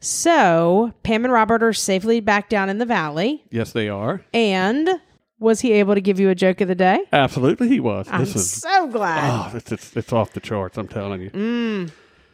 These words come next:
Speaker 2: Yet again, someone has added more soil, soil to my allotment.
Speaker 1: Yeah.
Speaker 2: The plot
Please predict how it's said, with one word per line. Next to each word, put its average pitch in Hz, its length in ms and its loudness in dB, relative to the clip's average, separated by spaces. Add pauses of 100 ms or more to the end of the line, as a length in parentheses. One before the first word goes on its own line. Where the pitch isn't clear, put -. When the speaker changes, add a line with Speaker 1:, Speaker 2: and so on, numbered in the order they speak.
(380)
Speaker 2:
Yet 175 240 2
again, 117 420 0 (560)
someone 143 360 0
has 127 220 0
added 123 400 -2
more 170 640 2
soil, 117 800 0
soil 113 760 -2
to - 120 -4
my 107 220 0
allotment. 95 600 -4 (880)
Speaker 1:
Yeah. 185 420 2 (180)
Speaker 2:
The 95 80 -2
plot 123 500 -2